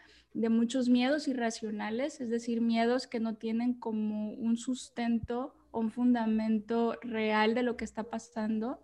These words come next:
son como indicadores que nos pueden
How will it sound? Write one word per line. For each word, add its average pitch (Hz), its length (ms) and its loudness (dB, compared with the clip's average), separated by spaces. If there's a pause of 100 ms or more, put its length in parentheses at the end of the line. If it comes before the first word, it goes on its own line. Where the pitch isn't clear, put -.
(680)
son 247 280 2
como 285 180 8
indicadores 254 800 4
que 240 120 -4
nos 220 220 -2
pueden 233 640 4